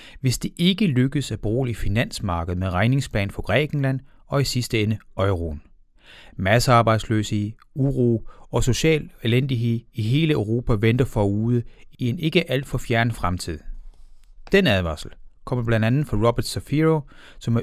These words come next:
yderst anerkendt rådgiver ved den Internationale Monetære Fond, og han er ikke alene med sin vurdering. Også regeringslederne i både England og U S A deler frygten, som mange økonomer og bankfolk har.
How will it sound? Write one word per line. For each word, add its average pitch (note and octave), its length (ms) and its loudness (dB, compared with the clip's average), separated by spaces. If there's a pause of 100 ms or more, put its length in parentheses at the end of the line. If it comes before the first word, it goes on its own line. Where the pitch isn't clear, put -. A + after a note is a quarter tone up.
yderst F#3+ 320 -4
anerkendt C#3 500 -2
rådgiver C3+ 540 2
ved A#2 100 0
den A2+ 160 -6
Internationale A2+ 760 -2
Monetære G#2 500 -2
Fond, - 300 -2 (460)
og G2 80 -2
han C3+ 160 2
er G#2+ 100 4
ikke G3+ 420 2
alene G2+ 340 0
med F#2+ 120 -2
sin F#2 220 -4
vurdering. E2 400 -4 (1400)
Også E3+ 280 0
regeringslederne A#2+ 1000 0
i G#2 80 -10
både G#2+ 240 -2
England D3+ 420 -2
og G2+ 180 -4
U A2 140 -2
S - 100 -4
A D#3+ 140 2 (140)
deler E3+ 240 2
frygten, F2 520 -6 (300)
som - 160 -2
mange A#2 280 4
økonomer C3+ 420 0
og G#2 80 -2
bankfolk G#2+ 480 -2
har. D#2 280 -8